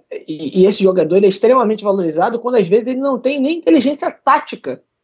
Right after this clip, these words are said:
né? E, enfim, deixa o time em situações complicadas, mas, é, é,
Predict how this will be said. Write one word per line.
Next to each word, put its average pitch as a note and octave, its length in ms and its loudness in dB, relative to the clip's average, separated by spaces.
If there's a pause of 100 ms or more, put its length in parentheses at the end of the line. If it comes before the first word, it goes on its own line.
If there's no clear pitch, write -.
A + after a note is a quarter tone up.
(160)
né? D#3+ 500 -2
E, E3+ 280 -4
enfim, F#3 320 -4
deixa F#3+ 240 0
o - 20 -10
time A3 260 -2
em A3 160 -2
situações G3+ 460 -4
complicadas, F#3+ 640 -2 (340)
mas, F#3+ 380 -2
é, E3 260 -2
é, E3+ 240 0